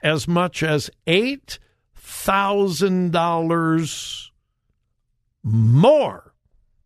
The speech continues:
No, not eight thousand dollars. They cost eight thousand dollars more than the current furnaces. That's number one. Number two, because they have more mechanism to make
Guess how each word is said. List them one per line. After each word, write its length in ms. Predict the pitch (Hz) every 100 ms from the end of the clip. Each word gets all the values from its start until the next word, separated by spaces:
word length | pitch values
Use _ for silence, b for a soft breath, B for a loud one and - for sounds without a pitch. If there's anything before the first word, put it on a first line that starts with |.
| _ _ _ _
No, 180 | 202 285
not 240 | 233 247 247
eight 200 | 214 214
thousand 400 | 196 180 139 135
dollars. 560 | 170 190 110 87 - - _ _
They 140 | 196 185
cost 380 | 180 165 151 -
eight 220 | 202 208
thousand 380 | 196 185 147 165
dollars 440 | 156 151 147 139 - _ _
more 960 | 120 127 143 254 359 359 247 113 - _ _
than 220 | - 151 147
the 140 | 143
current 440 | - 311 302 208
furnaces. 760 | - 151 127 117 - 107 90 -
That's 420 | 190 214 202 - 175
number 300 | 147 135 139
one. 420 | 151 214 90 - _ _ _ b b b b b
Number 420 | 120 139 131 127
two, 580 | - - 349 370 - - _ _ _ _ _ _ -
because 460 | 131 139 208 220 160
they 200 | 196 175
have 240 | 165 151
more 280 | 143 165 156
mechanism 1040 | 127 147 214 254 - 156 131 113 135 127
to 180 | 151 143
make 400 | 123 135 175 -